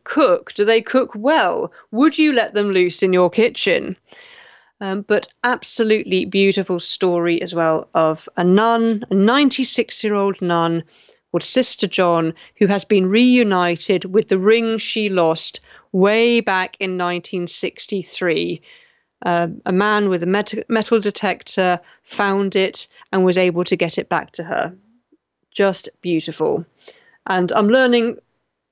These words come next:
oh yes, it's also the anniversary of the first time in nineteen oh two that fingerprints were used by the Metropolitan Police here in London to convict a man. They found his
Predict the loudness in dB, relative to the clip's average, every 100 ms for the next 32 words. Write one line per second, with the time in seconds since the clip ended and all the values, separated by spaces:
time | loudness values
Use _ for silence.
0 | _ _ _ 0 2 2 -2 0 0 2
1 | 2 2 0 0 0 0 0 -2 -2 -2
2 | 0 0 -2 0 0 0 0 0 0 0
3 | 0 0 2 2 0 -8 -16 _ _ _
4 | _ _ _ -10 -6 0 2 2 2 0
5 | -2 -4 0 2 2 0 0 0 0 -2
6 | -4 -2 -2 0 -4 -2 -2 0 -2 -2
7 | 2 2 4 2 2 2 2 2 -2 -10
8 | -4 -4 0 0 0 -2 -6 -6 -2 -2
9 | -2 -6 -10 _ _ _ -6 -2 -4 -4
10 | -6 -6